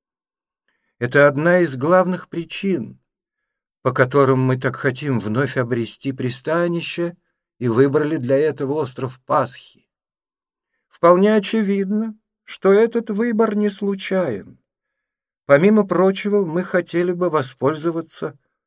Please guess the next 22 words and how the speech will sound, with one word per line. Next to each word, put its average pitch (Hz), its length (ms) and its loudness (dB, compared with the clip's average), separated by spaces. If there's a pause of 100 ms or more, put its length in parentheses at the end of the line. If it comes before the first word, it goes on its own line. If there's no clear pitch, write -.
(300)
вашей 147 560 4
помощью, 143 760 -2
профессор 113 680 -4
Уэллс. 107 600 -8 (1120)
Ведь, 127 220 -4
насколько 175 500 2
мне 170 300 2
известно, 160 760 -4 (880)
теперь 143 420 2
вы 160 140 0
являетесь 151 800 2
почти 127 520 -8
что 143 240 -10
своим 120 580 0
на 135 140 -4
острове. - 680 -14 (1160)
На 110 240 0
экране 147 500 -2
возникли 123 560 -4
рисунки 131 640 -6
трёх 127 400 -6
подвидов 120 720 -6